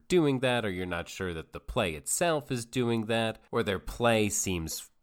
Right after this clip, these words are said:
like, uninteresting or something, or like nothing's happening inside of the play. And those, those are just some categories of issues, but I think that, that covers a, a pretty wide spread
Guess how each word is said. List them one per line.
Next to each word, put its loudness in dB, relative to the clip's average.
like, -2
uninteresting -2
or -4
something, -10
or -10
like -8
nothing's -4
happening -8
inside -4
of -16
the -20
play. -16
And -4
those, -2
those -4
are -4
just -10
some -2
categories -4
of -8
issues, -8
but -6
I 0
think -4
that, -8
that -4
covers -6
a, -4
a -12
pretty -8
wide -4
spread -8